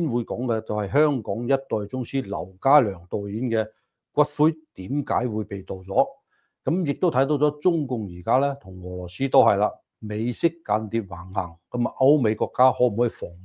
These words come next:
止到呢？咁亦都睇到咗，呃，服務咗美國或者係我哋國會成四十年嘅 Nancy Pelosi 啦，宣布呢個唔尋求連任。咁邊個上嚟呢？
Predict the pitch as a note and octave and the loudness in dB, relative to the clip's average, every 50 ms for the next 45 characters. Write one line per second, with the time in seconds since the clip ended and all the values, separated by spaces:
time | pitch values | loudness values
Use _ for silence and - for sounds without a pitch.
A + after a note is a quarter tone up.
0 | F#2 - - G2 A2+ A#2+ A2 G2+ B2 C#3+ D3 - - _ _ _ _ - - - | -20 -16 -10 -6 -2 2 2 4 4 4 2 0 -4 _ _ _ _ -20 -20 -20
1 | _ _ _ _ _ _ _ - B2 B2+ C3 A#2+ - - C3 - A#2 B2 B2 C3+ | _ _ _ _ _ _ _ -4 -4 -2 -2 0 0 0 2 2 2 2 4 4
2 | B2 - - G#2+ A2+ C3 C#3 C#3 - - _ _ _ _ _ _ - A2 G#2+ G#2 | 2 2 4 6 8 8 6 6 2 -8 _ _ _ _ _ _ -8 -6 -6 -6
3 | G#2 G2+ G2 A2 A#2+ - _ _ _ - - - B2 A2+ A#2 A#2 A2+ A2 G#2+ - | -6 -8 -10 -14 -18 -20 _ _ _ -8 -4 -4 -2 0 0 0 0 0 0 2
4 | A2 A2 B2 C3+ D3 D3+ - - - _ - A2+ G#2 G#2 A2 A2+ G#2 - A2 A2 | 6 8 10 10 10 8 4 0 -8 _ -10 -6 -2 -2 -2 -2 0 2 4 4
5 | A2+ A2+ - - A#2+ G2+ A2+ B2+ A#2+ A2+ G#2+ G#2 G#2 G#2+ - A2 G#2 G2+ G2 F#2+ | 4 2 -2 -10 -6 0 4 4 4 4 2 0 -2 -2 0 0 -2 -2 -2 -6
6 | G2 - _ _ _ - A2+ A2 - A2+ G#2 G2+ A2+ B2+ B2+ - - F#2+ F2 F2+ | -10 -16 _ _ _ 0 0 0 0 -2 -2 -2 0 -2 -2 -2 -6 -10 -10 -10
7 | F2 F2 F2 - - - - - G#2+ A2 A2+ G#2 A2+ G2+ F#2+ F#2 F2+ F#2 G2 G#2+ | -12 -14 -16 -16 -14 -10 -6 -4 -2 -2 0 0 0 -2 -2 -4 -8 -4 -2 -2
8 | A2 A2+ B2 C3+ C3+ C3 C3 - A#2 A#2 C3 A#2+ - F#2+ G#2 A#2+ A#2+ - - - | 0 0 0 0 0 0 0 2 4 4 4 4 2 0 -2 -2 -2 -2 -2 -2
9 | C3 B2 A2 F#2+ - G#2+ G#2 G#2+ G#2+ G#2+ B2 A2+ - A2 G#2 - - - _ - | 0 0 0 0 0 2 2 2 0 -2 -2 0 0 0 0 0 -4 -12 _ -12
10 | G#2+ G#2+ G#2 G#2+ G2+ - G#2 G2 G2+ G2 G#2+ G2+ G2 G2 G2 G2 A2 A#2 G#2+ G2 | -10 -8 -8 -6 -6 -6 -6 -6 -6 -4 -4 -4 -4 -4 -2 0 2 2 0 0
11 | G2 G#2+ A#2+ B2 - - D#3+ F3 F3 C#3+ C3+ B2+ B2 - - A2 A2 G2 F#2 F#2 | -2 -4 -4 -4 -4 -4 -2 2 4 4 4 4 4 0 -2 -2 -2 -4 -4 0
12 | G2 C3 D#3 | 2 2 2